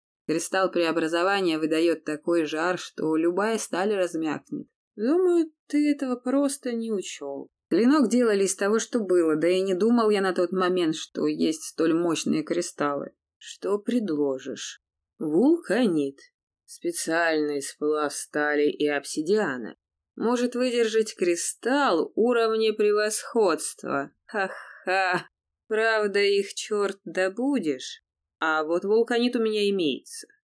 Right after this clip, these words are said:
Как раз его и заказал. Лео вытащил множество черно-красных слитков, медленно перекладывая их в огромный чан,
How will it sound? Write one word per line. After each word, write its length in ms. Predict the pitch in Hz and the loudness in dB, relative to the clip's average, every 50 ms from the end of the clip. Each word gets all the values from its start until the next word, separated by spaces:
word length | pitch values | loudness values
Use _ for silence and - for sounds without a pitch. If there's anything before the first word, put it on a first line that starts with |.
| _ | _
Как 220 | - - 156 151 - | -8 -6 -6 -4 -2
раз 400 | 170 170 190 220 269 277 - - | -2 0 0 0 0 0 0 2
его 220 | 302 294 277 269 | 2 2 2 2
и 100 | 262 240 | 2 2
заказал. 600 | 208 202 202 - 185 170 160 160 147 143 - - _ _ _ _ _ _ _ _ _ _ _ - | 0 0 0 -2 -4 -4 -4 -6 -8 -8 -10 -12 _ _ _ _ _ _ _ _ _ _ _ 0
Лео 400 | 254 269 302 320 311 262 214 185 | 2 4 4 6 6 4 4 4
вытащил 540 | 175 180 175 170 156 - - 180 160 156 156 | 2 0 0 0 -4 -4 -2 -4 -4 -4 -4
множество 720 | 156 160 180 202 220 220 208 185 175 - - - 170 160 | -4 -4 -2 0 0 0 0 -2 -6 -8 -6 -6 -6 -4
черно-красных 1080 | 160 - 190 190 185 175 170 170 160 160 - - 165 165 156 151 - - - 151 151 - | -4 -2 -2 0 0 0 -2 -4 -6 -8 -6 -6 -4 -4 -4 -6 -8 -8 -10 -10 -10 -10
слитков, 720 | - - 185 233 285 311 320 311 - - - 254 247 233 _ _ _ _ _ _ _ - | -10 -6 -4 0 0 -2 -2 -4 -10 -14 -12 -12 -12 -12 _ _ _ _ _ _ _ -12
медленно 800 | - 190 196 196 185 185 170 156 156 151 143 147 143 147 147 151 151 | -10 -6 -4 -4 -2 -2 -2 -2 -4 -4 -6 -6 -8 -8 -10 -10 -10
перекладывая 800 | - 175 170 180 180 _ - 294 311 285 220 196 185 180 175 | -8 -4 -4 -4 -4 _ -6 -4 -4 -2 -2 -2 0 0 -2
их 320 | 175 240 240 180 170 - - | -2 -2 -4 -6 -6 -6 -8
в 60 | 170 | -8
огромный 640 | 165 160 160 165 165 160 160 151 151 151 151 147 | -8 -6 -6 -6 -6 -4 -6 -6 -4 -4 -6 -6
чан, 460 | 139 - - - - 139 135 127 127 | -8 -10 -14 -12 -12 -14 -14 -16 -18